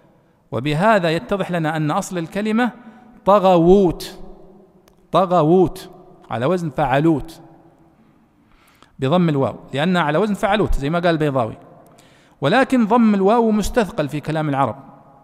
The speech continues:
ولا يمكنهم هنا نقل حركة الواو إلى ما قبلها، لأن ما قبلها متحرك طغوت، والحرف لا يحتمل حركتين، لازم حركة واحدة،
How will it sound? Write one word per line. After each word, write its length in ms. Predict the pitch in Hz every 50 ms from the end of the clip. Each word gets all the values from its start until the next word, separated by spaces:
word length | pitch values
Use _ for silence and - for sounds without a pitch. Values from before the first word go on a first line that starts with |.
| _ _ _ _ _ _ _ _ _ _ _ -
ولا 180 | 135 143 196 226
يمكنهم 440 | 226 214 185 - 233 214 208 185 180
هنا 200 | 214 226 214 190
نقل 220 | 202 202 196 180
حركة 400 | - - 190 180 - 185 170 180
الواو 260 | 175 185 196 202 196
إلى 180 | 185 175 175 165
ما 100 | 165 160
قبلها، 400 | 160 - 151 - 127 117 110 110
لأن 340 | 117 123 - 151 160 156 156
ما 320 | 165 175 180 190 202 - - - - - - - - -
قبلها 240 | 180 185 208 208 190
متحرك 480 | 190 190 180 170 143 185 170 123 110 - - - - -
طغوت، 960 | - 151 160 147 147 147 139 131 120 117 131 151 156 147 135 - - - - - - - - - _ _ - _ _ _ _ _ _ _ _ _ _ _ _ _ _ _ _ - -
والحرف 320 | 139 - - 233 190 180
لا 80 | 208 214
يحتمل 360 | 208 - - 214 202 180 -
حركتين، 580 | - 170 156 - 165 - - 135 117 110 - - - - _ _ _ _ _ _ -
لازم 280 | 175 165 143 113 120 120
حركة 300 | - 147 135 117 - 120
واحدة، 240 | 101 - - -